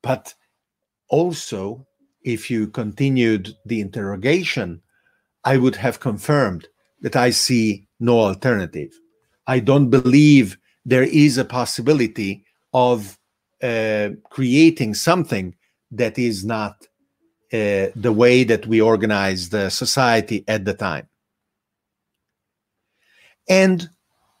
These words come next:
the reason for that is because technology didn't make it possible.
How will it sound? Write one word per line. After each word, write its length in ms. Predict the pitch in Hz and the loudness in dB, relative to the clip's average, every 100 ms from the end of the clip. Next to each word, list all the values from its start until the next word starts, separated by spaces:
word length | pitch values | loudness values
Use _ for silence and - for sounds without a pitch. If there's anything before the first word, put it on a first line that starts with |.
| _ _ _ _ _ _ _ | _ _ _ _ _ _ _
the 180 | 117 143 | 0 2
reason 800 | 135 214 247 226 147 127 110 104 | 4 2 0 -2 2 2 0 -6
for 300 | - 135 120 | -6 0 2
that 260 | 110 110 120 | 2 -2 -2
is 200 | 113 98 | -6 -2
because 680 | 131 - 120 110 107 104 | -4 -4 -2 0 -2 -4
technology 840 | - 120 123 107 101 87 104 98 - _ - | -8 -6 -2 -2 -2 -4 -6 -6 -10 _ -8
didn't 340 | 113 110 98 | -6 -4 -4
make 220 | 107 98 | -4 -4
it 160 | - - | -6 -6
possible. 840 | 95 90 - _ - - 69 65 | -4 -4 -10 _ -16 -14 -12 -16